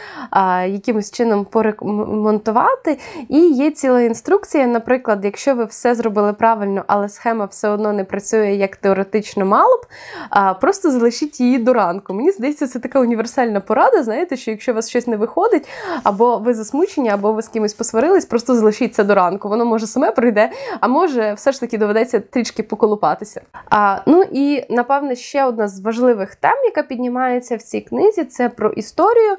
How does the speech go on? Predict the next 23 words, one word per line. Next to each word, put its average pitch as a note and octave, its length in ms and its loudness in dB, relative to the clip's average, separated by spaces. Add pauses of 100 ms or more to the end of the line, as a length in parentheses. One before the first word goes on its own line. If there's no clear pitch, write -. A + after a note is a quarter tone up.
(400)
про B3 220 4
тяглість A#3 640 -4
поколінь. C#4 560 0 (400)
А, G#3+ 320 2 (120)
і, D4+ 500 -4
е, G#3+ 380 0
якраз B3 380 -2
хлопчик C4 540 0
в - 120 -20
кінці D4 640 0
цієї, A3+ 420 0
цього A3 300 0
свого G#3+ 320 -2
квесту, C4 560 0
подорожі, A3 640 0 (260)
аби G#3 260 2
отримати A3 840 -2
в G3 260 2 (180)
подарунок G#3 560 2
машину, F4+ 640 2
а, G#3+ 180 0
говорить B3 460 0
татові: F3 480 -2